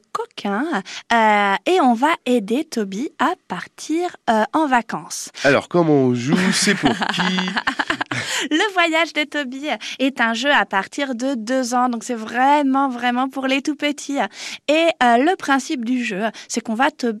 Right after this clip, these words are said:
Speaker 1: aider Toby à faire sa valise. À l'intérieur de la boîte de jeu, qui est d'ailleurs en forme de valise,
Speaker 2: Évidemment.
Speaker 1: on va avoir plein d'objets nécessaires à partir en vacances. Ça va être le chapeau, le doudou, la crème solaire, les crayons de couleur, voilà, tous les indispensables pour partir.
Speaker 2: Priorité au doudou.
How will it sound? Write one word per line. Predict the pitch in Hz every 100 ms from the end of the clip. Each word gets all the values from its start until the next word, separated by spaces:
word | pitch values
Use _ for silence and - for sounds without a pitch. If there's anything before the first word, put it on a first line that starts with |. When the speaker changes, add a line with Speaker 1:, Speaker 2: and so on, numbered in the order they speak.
| _
Speaker 1:
aider | 254 214 311
Toby | - 214 185 233 -
à | 165
faire | 160 302 -
sa | 254
valise. | 226 202 160 - - - - -
À | 185
l'intérieur | 202 294 285 247 226 240 240 233 208
de | 196
la | 180 180
boîte | 220 202
de | 185
jeu, | 170 233
qui | -
est | 156
d'ailleurs | 160 156 165 226 147
en | 127
forme | - 190 165
de | -
valise, | - 196 294 320 320 247
Speaker 2:
Évidemment. | 170 - - - 247
Speaker 1:
on |
va | 233 254
avoir | 185 214 285 320 -
plein | 294 285 262
d'objets | 226 202 208 240
nécessaires | 185 - 160 254 262
à | 190
partir | 185 175 - 262
en | 254
vacances. | 254 262 226 185 190 - - - -
Ça | - 226 196
va | 196 190 190
être | 190 - 180
le | 180 180
chapeau, | 175 156 - - 262 269 262
le | 220 190
doudou, | 165 170 160 254 262
la | 208
crème | 180 190 175
solaire, | 170 170 262 262
les | 226
crayons | - 202
de | 185
couleur, | - 156 196 262 202
voilà, | 165 160 226
tous | 302
les | 330 233 254
indispensables | 269 302 - 262 - 311 240 262
pour | 339 -
partir. | 233 202 - 147 175 294
Speaker 2:
Priorité | 151 135 120 117
au | 139
doudou. | 123 98 78